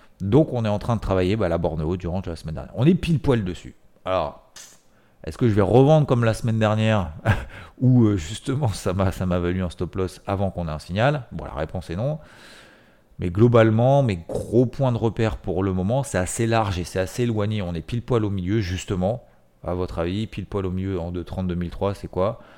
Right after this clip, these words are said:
C'est trente-deux mille en bas, trente-deux mille six cents. Donc sous trente-deux mille, pour moi, j'appuierai à la vente. Au-dessus de trente-deux mille six, bah, je, j'appuierai à l'achat parce que pour le moment, en fait, le marché a pas envie de baisser, c'est tout, point barre.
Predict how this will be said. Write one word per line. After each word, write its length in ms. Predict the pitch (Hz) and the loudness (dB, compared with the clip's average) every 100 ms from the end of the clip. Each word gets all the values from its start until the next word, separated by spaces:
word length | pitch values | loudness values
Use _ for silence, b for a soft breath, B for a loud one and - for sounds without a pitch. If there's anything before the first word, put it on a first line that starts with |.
| B B B | B B B
C'est 100 | - | -4
trente-deux 360 | - 120 113 | 0 2 4
mille 180 | 110 110 | 4 2
en 80 | 98 | 2
bas, 480 | 90 95 113 - - | 2 2 -2 -10 -10
trente-deux 280 | 117 117 101 | -2 0 0
mille 140 | 98 | -2
six 140 | - - | -6 -10
cents. 260 | - 80 - _ _ B B B B B B B B _ - | -10 -12 -14 _ _ B B B B B B B B _ -10
Donc 160 | 95 | -8
sous 160 | - 147 | -2 0
trente-deux 380 | - 143 135 123 | 2 4 4 4
mille, 280 | 127 131 101 | 4 2 0
pour 200 | 92 90 | -2 0
moi, 220 | 101 101 | 2 2
j'appuierai 440 | 85 - 92 90 | -2 -4 -2 0
à 60 | 87 | 0
la 100 | 78 | -2
vente. 420 | 82 92 - - - _ | -4 -6 -10 -20 -20 _
Au-dessus 280 | 110 101 110 | -4 -4 -6
de 20 | |
trente-deux 300 | - 101 95 | -6 -4 -2
mille 140 | 87 85 | -2 -4
six, 520 | - 101 95 - - | -6 -8 -8 -16 -20
bah, 120 | 90 78 | -16 -16
je, 340 | - - 73 | -16 -16 -14
j'appuierai 420 | 76 80 - 85 | -12 -12 -8 -4
à 40 | 78 | -4
l'achat 300 | 78 - 90 | -4 -6 -8
parce 220 | 80 - | -8 -14
que 80 | - | -16
pour 260 | - - | -14 -12
le 60 | 71 | -12
moment, 240 | 76 78 | -8 -8
en 20 | 78 | -10
fait, 320 | - 80 80 78 | -12 -14 -14 -12
le 100 | 78 | -10
marché 280 | 76 - | -10 -8
a 40 | 78 | -10
pas 120 | 76 | -10
envie 100 | 76 | -14
de 80 | - | -14
baisser, 260 | 67 - | -16 -14
c'est 140 | - - | -16 -18
tout, 160 | - - | -20 -20
point 140 | - 82 | -16 -14
barre. 220 | - | -16